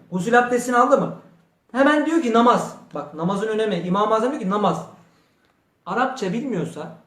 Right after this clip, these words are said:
mutlaka hangi lisanı konuşuyorsa mutlaka o lisanda o sureyi ezberleyecek. Mesela İhlas suresi.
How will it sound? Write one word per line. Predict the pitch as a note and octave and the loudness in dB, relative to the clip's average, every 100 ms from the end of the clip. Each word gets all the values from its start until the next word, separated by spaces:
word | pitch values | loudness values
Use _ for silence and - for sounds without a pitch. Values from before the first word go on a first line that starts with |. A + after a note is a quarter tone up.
| _ - | _ -8
mutlaka | E3 A3 C4 - F#3 - C#3 B2+ | -2 0 0 0 0 0 -6 -6
hangi | G3+ C4 B3 G3 F#3+ - - - _ _ _ _ | -2 -2 -2 0 -2 -2 -8 -20 _ _ _ _
lisanı | E3+ E3+ G#3+ G3+ F#3+ E3 E3 - - _ - | -6 -4 0 0 0 -2 -6 -14 -20 _ -6
konuşuyorsa | F3 F3+ D4 A#3 E3 D#3 - - _ _ _ _ - | -4 -4 -4 -4 -2 -4 -4 -12 _ _ _ _ -4
mutlaka | G#3 C4+ A#3 G3+ E3 C#3+ - - | -2 -2 0 0 0 -8 -4 6
o | A#3 | 8
lisanda | C4 - A3+ G3 E3 C#3+ - | 8 4 2 2 0 -4 0
o | A#3 | 0
sureyi | A#3 A3 F#3 | 2 0 2
ezberleyecek. | F#3 F#3 A3 A3 B3 | 2 2 2 2 0
Mesela | A#3 F3+ A3 B3 | -2 0 2 2
İhlas | G#3+ A#3 - | 4 4 4
suresi. | F3 C#3+ - | -2 -4 -6